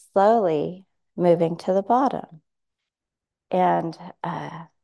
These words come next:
what's left in the top is, uh, clarity and space. <clears throat> 'Cause that's all there is when the sand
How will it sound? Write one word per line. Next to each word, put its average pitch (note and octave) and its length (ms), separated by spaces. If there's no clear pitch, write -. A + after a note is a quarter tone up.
what's F3+ 560
left F#3 840
in F#3 160
the F3 80
top - 680
is, F3 440
uh, F3 380
clarity F#3 1160
and F3+ 220
space. - 1040
<clears throat> - 0
'Cause F#3 960
that's F3+ 280
all F3+ 160
there F3 600
is - 260
when F3 260
the E3+ 100
sand F3 800